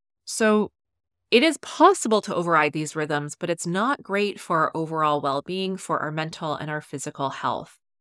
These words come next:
So think of it as if you're never giving yourself those downtime, those troughs where you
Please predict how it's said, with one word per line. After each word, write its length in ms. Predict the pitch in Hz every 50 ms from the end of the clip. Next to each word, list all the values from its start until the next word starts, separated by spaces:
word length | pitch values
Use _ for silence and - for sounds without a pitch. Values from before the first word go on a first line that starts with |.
| _ _ _ _ _ _ _ _ _ _ _ _ _ _ _ _ _ _ _ _ _ _
So 200 | - - 226 220
think 240 | - - 277 277 -
of 100 | 320 269
it 140 | 285 - -
as 380 | - 208 202 196 190 190 - - _ _ _ _ _ _ _ _ _ _ _ _ _ _ _ _ _ _ _
if 80 | - 226
you're 100 | 240 226
never 280 | 220 226 240 254 302 269
giving 240 | 247 247 247 240
yourself 580 | 233 233 226 - - 196 180 180 175 - - - _ _ -
those 380 | 170 170 170 165 165 - - - - -
downtime, 880 | - 190 175 170 165 165 165 - - - 147 139 131 131 131 131 131
those 260 | 139 147 143 143 - -
troughs 680 | - - - 185 170 156 147 135 127 - - - - -
where 420 | - 160 165 156 156 151 147 151 -
you 560 | 156 156 165 170 165 165 165 165 160 151 156